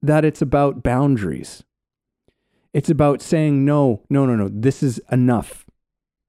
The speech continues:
S-, you gotta set a limit for yourself. You can't fucking do everything all the time.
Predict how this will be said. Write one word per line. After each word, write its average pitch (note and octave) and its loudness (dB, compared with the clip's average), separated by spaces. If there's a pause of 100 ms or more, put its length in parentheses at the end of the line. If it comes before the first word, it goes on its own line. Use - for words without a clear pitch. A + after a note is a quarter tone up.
(640)
S-, - -18
you C#3 -2
gotta C#3+ 2
set D#3 -2
a C#3 0
limit D3 2
for - -6
yourself. F#2 -6
You C3+ -2
can't F#3 0
fucking C3+ -4
do B2 0 (320)
everything C3+ 0
all C3 2
the A#2+ -2
time. B2+ -6